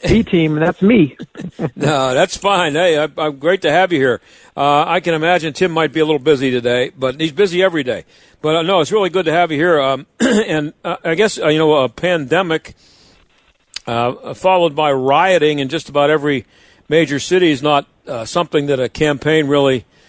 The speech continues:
Speaker 2: is able to prepare for, other than the obvious when it comes to outside appearances and rallies. H-, how is this gonna change the approach for the next five months?
Speaker 1: Well, I think that any good campaign, uh,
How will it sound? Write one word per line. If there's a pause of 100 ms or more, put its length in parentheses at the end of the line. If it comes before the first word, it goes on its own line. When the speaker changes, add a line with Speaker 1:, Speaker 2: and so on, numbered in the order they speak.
(260)
Speaker 2:
is
able
to
prepare
for,
other
than
the
obvious
when
it
comes
to
outside
appearances
and
rallies. (500)
H-,
how
is
this
gonna
change
the
approach
for
the
next
five
months? (2000)
Speaker 1:
Well,
I
think
that
any
good
campaign,
uh,